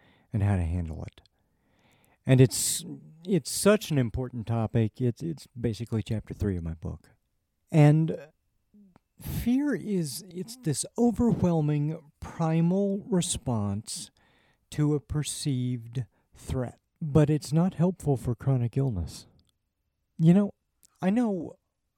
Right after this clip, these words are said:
a fair amount about fear. Like all of us, I've, I've had some fearful moments in my life. You know, I've, I've, I've had some car accidents that should have killed me.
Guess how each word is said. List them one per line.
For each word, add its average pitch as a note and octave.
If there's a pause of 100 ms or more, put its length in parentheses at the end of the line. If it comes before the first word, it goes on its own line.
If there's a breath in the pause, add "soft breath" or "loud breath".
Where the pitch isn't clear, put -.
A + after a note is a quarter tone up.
(100)
a D#3+
fair C3
amount G2
about F2+
fear. - (540)
Like F#3+
all F#3+
of B2
us, A2+ (180)
I've, D3
I've D3+
had B2+ (1080)
some D#3
fearful B2+
moments F#3 (600)
in C3+
my G#2
life. - (1300)
You C3+
know, B2
I've, C#3+
I've, B2 (340 soft breath)
I've D3+
had D#3
some C3
car D3
accidents A#2
that B2+
should B2
have C3
killed C3
me. E2+